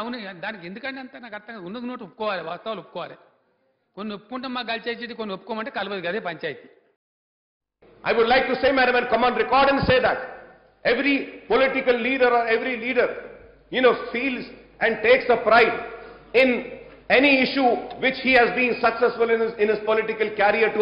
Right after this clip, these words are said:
Speaker 2: achieve. And I would say that the achievement of my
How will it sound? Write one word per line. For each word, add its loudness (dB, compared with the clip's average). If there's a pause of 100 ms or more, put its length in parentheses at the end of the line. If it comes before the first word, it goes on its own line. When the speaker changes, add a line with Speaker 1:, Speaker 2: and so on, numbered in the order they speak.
Speaker 2:
achieve. -2 (580)
And 4
I 6 (100)
would 6 (120)
say 10
that 0
the 6 (120)
achievement 6 (240)
of 2
my 10